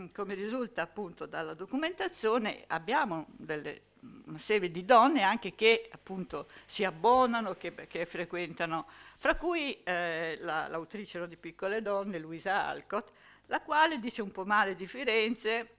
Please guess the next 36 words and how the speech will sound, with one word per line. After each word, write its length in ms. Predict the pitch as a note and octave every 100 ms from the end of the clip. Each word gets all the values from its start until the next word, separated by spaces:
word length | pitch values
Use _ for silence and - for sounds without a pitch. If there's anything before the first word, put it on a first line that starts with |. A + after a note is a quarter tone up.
| _ -
però 200 | C#4 G3+
si 140 | -
compra 260 | F#3 F3+ F3+
delle 200 | E3 D#3
pellicce, 720 | - D3+ D3 C#3+ - F3 D#3
<laughs> 80 | -
e 100 | F#3+
dice 320 | D#3 - -
appunto 520 | G#3+ - - A#3+ - A#3+
che, 260 | - -
<laughs> 1080 | - D#4 - C#4 G#3+ - A3+ - - - -
e 80 | A#3+
appunto 480 | C#4+ G3 G3+ F#3+ E3
frequenta 760 | - F#3+ E3+ E3 E3+ E3+ E3
il, 280 | E3+ D#3 D#3 D3+ - -
eh, 460 | D#3 D#3 D#3 D3 -
e 100 | -
poi 260 | - G#4+ A4+
volevo 340 | C#4+ A#3 A3+
ricordare, 520 | A3+ A3 A#3 A#3+ B3+
sempre 320 | - G#3 G#3 G3+
a 40 |
proposito 840 | - F#3+ - A#3 G#3 G3 G3 E3+ - - - -
delle 240 | - F#3+ F3+
testimonianze, 840 | G3 - G#3 G3 G3+ A3+ G3+ G3+
diciamo, 220 | E3+ F#3
del 100 | F3+
rapporto 440 | F3 F3 G3+ G3+ G3
fra 160 | -
le 160 | F#3 F3
donne 340 | F3+ G3+ G3
e 20 | G3
il 60 |
V 100 | G3
S 220 | D#4 - A#3+
E, 200 | D#4+